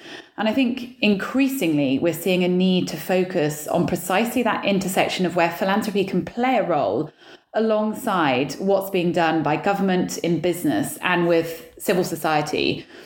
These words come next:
So where is it that philanthropy can have, um, a really additive effect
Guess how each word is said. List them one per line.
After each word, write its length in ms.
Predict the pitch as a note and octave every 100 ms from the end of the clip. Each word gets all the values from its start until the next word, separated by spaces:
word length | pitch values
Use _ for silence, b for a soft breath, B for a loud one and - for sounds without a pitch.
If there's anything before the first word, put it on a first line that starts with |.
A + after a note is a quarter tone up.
| B B B
So 300 | - A3 G#3 - -
where 340 | A3+ A#3 B3
is 120 | A3+ G3
it 140 | -
that 160 | - -
philanthropy 400 | F3+ - - E3+
can 160 | D#3
have, 480 | E3+ D3 C#3 C#3 -
um, 300 | - D3 D3
a 80 | E3
really 520 | E3 D#3+ D#3 - - -
additive 680 | G3 F3+ - E3 C#3+ -
effect 720 | - - E3+ - - - -